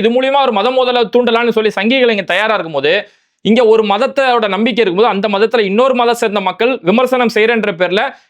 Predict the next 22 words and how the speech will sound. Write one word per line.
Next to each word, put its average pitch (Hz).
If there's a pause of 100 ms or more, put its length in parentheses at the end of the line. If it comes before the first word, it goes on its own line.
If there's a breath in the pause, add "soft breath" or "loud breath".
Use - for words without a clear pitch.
இது 175
மாதிரி 226
தலையிடாம 226
இருக்கிறதா 196
நல்லது. 196 (360 loud breath)
இந்தியா 233
மாதிரியான 233
நாடுகளுக்கு 220 (240)
அதுதான் 196
ஒரு 190 (140)
சரியான 220
ஒரு 175
சூழலா 202
இருக்கும். 139 (160)
அதனால 220
இதையும் 277
தாண்டி 220 (180)
நாத்திக 240
கொள்கையில 208
இருக்கிறோம், 190 (260 loud breath)
ஏன்னா 269 (160)
அவங்க 233